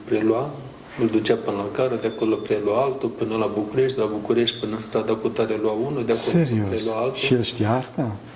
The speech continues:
Speaker 1: La un moment dat și-a dat seama.
Speaker 2: Și-a dat seama, da.
Speaker 1: Și de fiecare dată când pleca de, de la, de mănăstirii, când era la Bistrița, ă, intra cineva, un securist,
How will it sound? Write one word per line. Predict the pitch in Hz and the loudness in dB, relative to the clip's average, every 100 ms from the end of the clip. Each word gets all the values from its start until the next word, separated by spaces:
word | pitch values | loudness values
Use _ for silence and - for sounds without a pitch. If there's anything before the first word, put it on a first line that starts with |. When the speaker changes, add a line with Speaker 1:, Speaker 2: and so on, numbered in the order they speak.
| - - - - - - - | -18 -18 -20 -20 -20 -4 0
Speaker 1:
La | |
un | 101 101 | 0 0
moment | 101 117 | -2 0
dat | 123 | 2
și-a | - 117 | 2 0
dat | 117 | 0
seama. | - 104 | 2 2
Speaker 2:
Și-a | - | 2
dat | 98 98 | 2 0
seama, | - 95 92 92 95 98 | -2 -4 -2 -2 -4 -4
da. | - | 0
Speaker 1:
Și | - 113 104 98 95 | 2 4 4 4 2
de | |
fiecare | 101 131 127 113 104 | 0 -2 0 0 0
dată | 104 107 - | -2 -4 -2
când | 113 | -2
pleca | 104 104 104 | 0 -2 0
de, | 104 101 101 98 98 | -2 0 0 0 -2
de | 92 101 | -4 0
la, | 101 98 | 0 0
de | 104 101 | 0 0
mănăstirii, | 98 95 95 - 101 104 117 | 0 0 -4 0 2 4 2
când | - 95 | 0 -2
era | 98 107 | 0 0
la | 107 101 | -2 -2
Bistrița, | 98 - 110 131 127 143 - - - - - - | 0 0 0 -2 -2 -4 -14 -18 -18 -18 -10 2
ă, | 113 110 110 - - - - | 2 2 -2 -8 -14 -12 0
intra | 110 104 120 113 - - | 0 2 0 0 -4 -6
cineva, | - 107 104 101 | 0 0 2 0
un | 98 | -2
securist, | - 107 - 104 101 - | -4 -4 -2 0 2 2